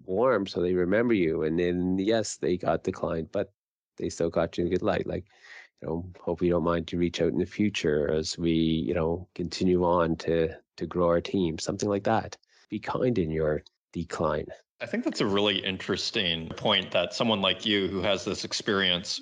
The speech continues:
Speaker 2: would, you know, it's the sort of thing that you would observe. You know, it's a small world. And to, you know, use these, say, a-, as you say, like, the, the distinction between being rejected and being declined, like,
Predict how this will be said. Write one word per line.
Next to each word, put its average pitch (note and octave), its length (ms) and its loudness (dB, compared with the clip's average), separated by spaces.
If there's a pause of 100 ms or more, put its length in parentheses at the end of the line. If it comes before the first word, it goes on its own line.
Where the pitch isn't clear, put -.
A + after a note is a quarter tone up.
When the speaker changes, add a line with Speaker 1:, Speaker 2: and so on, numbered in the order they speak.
Speaker 2:
would, F2+ 400 -2
you A#2 80 0
know, F#2+ 120 2
it's F#2+ 100 -2
the C3 80 0
sort C3 160 2
of G2+ 80 -2
thing A2 160 0
that F#2+ 120 0
you G2+ 120 2
would E2+ 120 0
observe. E2+ 680 0 (480)
You C#3+ 80 -4
know, G#2+ 120 2
it's - 160 0
a D3+ 60 2
small C#3+ 460 4
world. G#2 580 0 (640)
And F#2+ 560 0 (120)
to, F#2+ 500 -2
you A#2+ 60 -4
know, F#2+ 200 -2
use A#2+ 320 0
these, F#2+ 500 0 (100)
say, F2 340 -2
a-, A2+ 240 -2
as A#2+ 100 0
you C3 80 2
say, B2 180 0
like, F#2+ 220 0
the, F#2 160 -4 (380)
the A2 140 -2
distinction A#2+ 640 0
between F#2 640 0 (160)
being G2+ 320 -2
rejected A2 800 2
and F#2+ 160 0
being F#2+ 240 0
declined, G2+ 680 0
like, F2+ 240 -2